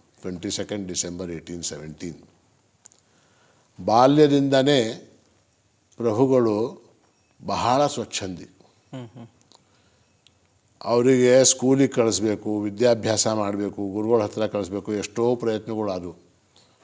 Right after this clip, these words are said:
Speaker 1: ಎಲ್ಲೂ ಹೋಗಿಲ್ಲ ಅವರು. ಒಂದು ಹೊಂಟು, ಹೊಂಟೋದ್ರು, ವನದಲ್ಲಿ ಹೊಂಟೋದ್ರು ಅಂದ್ರೆ ಮೂರು ದಿನ ಆ ಕಡೆ, ಆ, ಮಲ್ಕೊಂಡ್ರು ಅಂದ್ರೆ ಎರಡೆರಡು ದಿನ ಮಲ್ಕೊಳ್ಳೋದೆ. ಹಾ, ಎಲ್ಲರ ಹೋಗ್ಬಿಟ್ರು, ಗೆಳೆಯರ ಜೊತೆಗೆ ಹೊಂಟೋದ್ರು ಅಂದ್ರೆ ಆ ಕಡೆ ಹೋಗೋದು. ಈ ಥರ ಬಹಳ ಸ್ವಚ್ಛಂದ ಇದ್ರು ಅವರು.
Speaker 2: ಹ್ಮ್.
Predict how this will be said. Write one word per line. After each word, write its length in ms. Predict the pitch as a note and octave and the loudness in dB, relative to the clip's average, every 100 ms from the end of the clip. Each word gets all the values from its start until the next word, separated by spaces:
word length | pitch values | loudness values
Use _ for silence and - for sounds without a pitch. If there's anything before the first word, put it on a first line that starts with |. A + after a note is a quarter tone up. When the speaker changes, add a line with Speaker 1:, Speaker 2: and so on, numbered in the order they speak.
| _ - | _ -16
Speaker 1:
ಎಲ್ಲೂ 460 | F2 F2 F#2+ A#2 C3 | -12 -8 -2 0 2
ಹೋಗಿಲ್ಲ 420 | A#2 G#2 F#2+ E2 | 0 -2 -6 -10
ಅವರು. 840 | - - _ _ _ - - F#2 | -16 -20 _ _ _ -20 -12 -8
ಒಂದು 240 | G#2+ G#2+ F#2 | -6 -6 -4
ಹೊಂಟು, 400 | A2+ A2 A#2 A2+ | -4 0 0 2
ಹೊಂಟೋದ್ರು, 580 | G#2 A2+ A#2+ A#2+ A#2+ A#2 | 0 -2 0 2 2 0
ವನದಲ್ಲಿ 380 | A2 A2+ A#2 | 0 2 0
ಹೊಂಟೋದ್ರು 480 | G#2+ A2 A2+ A2 A2 | 0 -2 -2 -2 -2
ಅಂದ್ರೆ 180 | A2 A#2 | -4 -4
ಮೂರು 220 | G#2 G#2 | -4 -6
ದಿನ 160 | G2+ G#2 | -6 -8
ಆ 80 | F2+ | -10
ಕಡೆ, 320 | - D#2 - - - - _ _ _ _ | -12 -14 -18 -20 -20 -20 _ _ _ _
ಆ, 140 | A#2+ G#2+ | -10 -6
ಮಲ್ಕೊಂಡ್ರು 680 | G#2 A#2 A#2 C#3 B2+ B2 A#2+ | 0 0 4 4 4 2 0
ಅಂದ್ರೆ 180 | A#2+ | 2
ಎರಡೆರಡು 360 | A#2 G#2+ A#2 A2+ | 2 4 2 2
ದಿನ 120 | A2 A#2 A#2 - _ F#2 | -2 -4 -6 -12 _ -8
ಮಲ್ಕೊಳ್ಳೋದೆ. 720 | G2+ G2 A2+ G2 D#2+ D#2 - - C#3+ C3+ | -6 0 0 0 -4 -10 -16 -20 -20 -10
ಹಾ, 300 | B2+ C#3+ C3+ - - _ - | -2 -2 -2 -14 -20 _ -2
ಎಲ್ಲರ 340 | A#2+ C3 C3+ | 2 4 4
ಹೋಗ್ಬಿಟ್ರು, 720 | G#2+ C3 B2+ B2 A#2+ A#2+ A#2 | 4 4 4 2 2 0 0
ಗೆಳೆಯರ 320 | G2+ A2 B2 | 0 4 4
ಜೊತೆಗೆ 320 | A#2+ B2 B2 | 4 0 0
ಹೊಂಟೋದ್ರು 460 | A2 A2+ A#2 A2 A2+ | -2 -2 -2 -2 -4
ಅಂದ್ರೆ 180 | A#2 A2 | -2 -2
ಆ 20 | |
ಕಡೆ 220 | A2 C3 | 4 4
ಹೋಗೋದು. 480 | A2+ G2 F2+ F2 E2+ - - - - | 4 2 -4 -6 -10 -14 -20 -12 0
ಈ 80 | C#3 | 2
ಥರ 180 | D#3+ D#3 | 4 4
ಬಹಳ 800 | G#2 F#2 A#2+ D3 D3+ C3 C3 | 2 2 6 8 8 8 6
ಸ್ವಚ್ಛಂದ 460 | A#2 A#2 - B2+ A#2+ | 4 -2 -4 -6 -4
ಇದ್ರು 240 | A2 F2 | -6 -6
ಅವರು. 500 | E2+ - _ _ D3+ | -14 -18 _ _ -18
Speaker 2:
ಹ್ಮ್. 120 | C3+ | -18